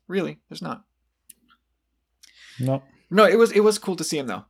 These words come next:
Speaker 1: It was cool to hear, uh, Andrew Kishino, I think, is, is the
Speaker 2: Yep.
Speaker 1: voice actor. So it was good to hear him back. Um,
Speaker 2: I, I also liked the fact that they, they mentioned Rex right away in,
Speaker 1: Yeah.
Speaker 2: in,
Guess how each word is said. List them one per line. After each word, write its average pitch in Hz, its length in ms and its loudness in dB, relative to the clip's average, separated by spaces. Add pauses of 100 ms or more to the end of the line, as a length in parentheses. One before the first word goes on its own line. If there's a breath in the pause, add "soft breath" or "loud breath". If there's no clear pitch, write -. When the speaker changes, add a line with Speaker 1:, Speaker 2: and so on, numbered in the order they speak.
Speaker 1:
It 117 120 -14
was 131 120 -12
cool 156 200 -6
to 151 120 -14
hear, 139 480 -2
uh, 123 240 -6
Andrew 147 300 -6
Kishino, 165 520 -8
I 202 40 -10
think, 202 260 -10
is, 185 400 -10
is 165 200 -12
the 170 80 -8
Speaker 2:
Yep. 151 40 -14 (160)
Speaker 1:
voice 208 180 -2
actor. 180 360 -8
So 202 220 -14
it 139 60 -16
was 139 120 -12
good 165 200 -6
to 170 80 -4
hear 151 160 -2
him 143 220 -4
back. 143 400 -4 (800 loud breath)
Um, 127 480 -6 (680 loud breath)
Speaker 2:
I, 160 140 4
I 185 120 6
also 208 300 4
liked 147 480 2 (140)
the 127 80 -2
fact - 460 0
that 127 200 -2
they, 127 300 0
they 131 160 2
mentioned 131 500 -2
Rex 120 300 -2
right 117 120 -4
away 110 240 -4
in, 101 60 -10 (500)
Speaker 1:
Yeah. 117 440 -2
Speaker 2:
in, 120 180 -2